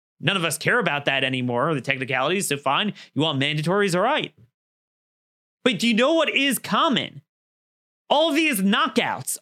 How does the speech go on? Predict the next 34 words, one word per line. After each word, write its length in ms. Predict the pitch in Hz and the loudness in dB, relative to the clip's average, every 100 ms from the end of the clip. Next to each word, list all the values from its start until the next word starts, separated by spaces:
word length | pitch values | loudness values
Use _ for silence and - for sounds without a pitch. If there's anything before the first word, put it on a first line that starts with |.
| - | 0
all 240 | 277 320 | 2 2
these 260 | 302 294 190 | 2 0 0
videos 500 | 156 277 285 254 180 | 0 2 2 2 2
you 120 | 208 | 0
see 180 | - 240 | -2 -2
from 180 | 226 208 | -2 0
New 80 | |
York 220 | 240 240 - | 0 0 0
City, 460 | - 247 160 - _ _ _ _ _ _ _ _ _ _ - | -2 0 -2 -4 _ _ _ _ _ _ _ _ _ _ -4
just 240 | 254 214 | -2 -2
senseless 640 | - - 311 302 - 233 - | -2 0 0 0 0 0 0
beatings. 840 | 127 233 294 247 131 - - - - _ _ _ _ _ _ _ _ _ _ _ _ _ _ _ _ _ _ - | -4 0 2 2 -2 -6 -8 -8 -10 _ _ _ _ _ _ _ _ _ _ _ _ _ _ _ _ _ _ -2
I 120 | 262 | 0
don't, 200 | 320 226 | 0 0
to 80 | 226 | 0
me, 260 | 220 311 | 2 4
that's 260 | 247 240 233 | 2 0 0
a 80 | 240 | 2
lynching. 600 | 214 330 - 147 - - _ _ _ _ _ _ _ | 2 2 0 -2 -6 -18 _ _ _ _ _ _ _
Remember, 480 | 220 233 294 302 226 | 0 2 2 2 2
I 140 | 180 | 2
said 280 | 202 247 277 | 0 0 2
this 200 | 269 220 | 2 0
back 340 | - 247 254 240 | 0 0 0 0
when 140 | 233 | 0
we 100 | 214 | 0
had 180 | 202 226 | 0 0
this 200 | 214 196 | -2 -4
case 360 | - 220 220 | -2 -2 0
in 60 | 202 | 0
my 140 | 185 | 0
home 180 | 170 202 | 0 0
state 280 | 165 220 220 | 0 -2 -2
in 140 | 170 | -4